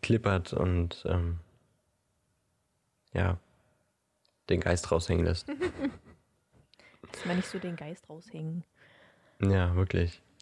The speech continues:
Speaker 2: Ja. Ähm, die sind beide so zwischen neunhundertneunundsechzig und tausend gestorben.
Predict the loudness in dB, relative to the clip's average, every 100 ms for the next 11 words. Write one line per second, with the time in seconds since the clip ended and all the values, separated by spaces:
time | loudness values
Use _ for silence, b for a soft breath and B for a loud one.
0 | b b b -4 0 2 2 0 _ _
1 | _ _ _ _ _ _ _ _ _ _
2 | _ _ _ 0 6 6 6 4 4 4
3 | 4 4 4 4 6 6 6 4 2 0
4 | -2 0 4 6 8 6 6 6 8 6
5 | 4 2 0 0 2 2 4 2 2 0
6 | -2 -2 2 2 2 2 2